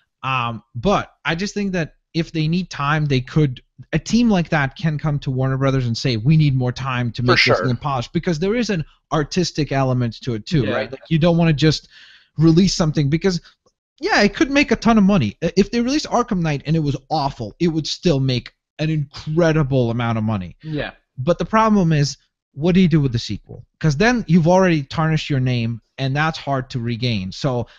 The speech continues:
Speaker 1: I, I think that there's still an element of where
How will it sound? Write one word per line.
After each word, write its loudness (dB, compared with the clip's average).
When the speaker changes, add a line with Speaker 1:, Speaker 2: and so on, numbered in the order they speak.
Speaker 1:
I, -4
I 0
think -4
that -4
there's -2
still -2
an -2
element 0
of -2
where -2